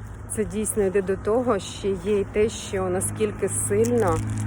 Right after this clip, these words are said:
зараз розчароване суспільство. От ви помітили це? М, дійсно є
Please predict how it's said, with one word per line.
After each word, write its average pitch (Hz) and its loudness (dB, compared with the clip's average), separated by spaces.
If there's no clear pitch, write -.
зараз 196 4
розчароване 185 2
суспільство. - -4
От 156 -6
ви 180 -2
помітили 196 0
це? 147 -6
М, 175 -2
дійсно 247 2
є 202 2